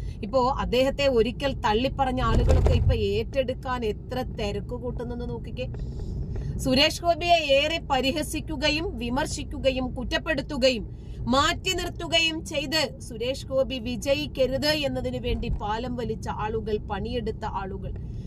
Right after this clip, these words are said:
വിമർശനങ്ങൾ തൊടുത്തുവിടുകയും വിമർശനങ്ങളുടെ മുനയ്ക്ക് മൂർച്ച കൂട്ടുകയും ചെയ്ത ആളുകൾ ഇന്ന്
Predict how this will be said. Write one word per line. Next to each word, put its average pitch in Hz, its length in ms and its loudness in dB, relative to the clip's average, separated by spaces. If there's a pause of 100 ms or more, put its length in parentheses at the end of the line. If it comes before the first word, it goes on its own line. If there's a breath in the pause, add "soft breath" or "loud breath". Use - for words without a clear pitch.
(180 loud breath)
വിമർശനങ്ങൾ 311 800 2
തൊടുത്തുവിടുകയും 294 1000 0
വിമർശനങ്ങളുടെ 302 1000 -2
മുനയ്ക്ക് 277 500 0
മൂർച്ച 269 420 -4
കൂട്ടുകയും 254 640 -2
ചെയ്ത 233 220 -2
ആളുകൾ 233 480 0
ഇന്ന് 240 560 0